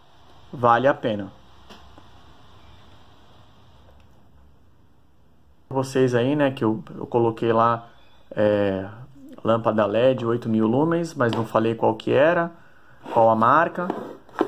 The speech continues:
Então, pessoal, essa daqui, tá? É uma lâmpada muito boa, de excelente qualidade.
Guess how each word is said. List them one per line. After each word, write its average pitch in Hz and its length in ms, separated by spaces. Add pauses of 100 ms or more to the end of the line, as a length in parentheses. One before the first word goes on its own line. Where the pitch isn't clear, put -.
(160)
Então, 123 260
pessoal, 120 400
essa 113 260
daqui, 147 540 (1000)
tá? 127 280
É - 20
uma 120 140
lâmpada 120 360
muito 135 280
boa, 135 380 (920)
de 127 60
excelente 131 440
qualidade. 131 680